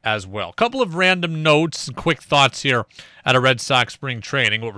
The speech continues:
ten days away now from opening day. April seventh, Sox and Yankees. We'll have it for you here on D E V. Our coverage that day will begin at twelve oh five. Our first pitch will be at one oh five. Gerrit Cole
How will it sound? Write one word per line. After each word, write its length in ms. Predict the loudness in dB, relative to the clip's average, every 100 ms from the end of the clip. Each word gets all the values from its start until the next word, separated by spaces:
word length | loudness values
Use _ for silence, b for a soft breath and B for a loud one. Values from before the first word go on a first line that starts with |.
| -8
ten 280 | -2 0 2
days 260 | 2 2
away 260 | 0 0 2
now 180 | 0 -2
from 160 | -2
opening 440 | -4 -4 -8 -10 -4
day. 340 | -2 -2 -8 -4
April 340 | -4 -2 -6
seventh, 480 | -4 2 2 2 -4
Sox 440 | 0 2 2 -2
and 100 | -6
Yankees. 480 | 2 2 2 -4 -6
We'll 140 | -4 -2
have 200 | -2 -4
it 100 | -8
for 180 | -6 -4
you 120 | -4 B B B B
here 220 | 0 2 2
on 160 | 0
D 120 | -2
E 180 | -2 -2
V. 180 | 0 2
Our 140 | 2
coverage 380 | 0 -2 -2 -2
that 220 | 0 0
day 180 | 2 0
will 100 | 0
begin 400 | -4 -4 -4 -4
at 260 | -4 -4 -6
twelve 360 | -4 0 2 0
oh 160 | -2
five. 500 | -2 0 4 4 2
Our 140 | -6 -10
first 340 | -8 -8 -6
pitch 320 | -4 -4 -4 b b b
will 80 | -8
be 160 | -6 -6
at 100 | -6
one 220 | -4 -4
oh 140 | -4
five. 500 | -6 -2 0 0 -2 _
Gerrit 300 | -6 -6 -8
Cole 500 | -8 -4 -2 -2 -4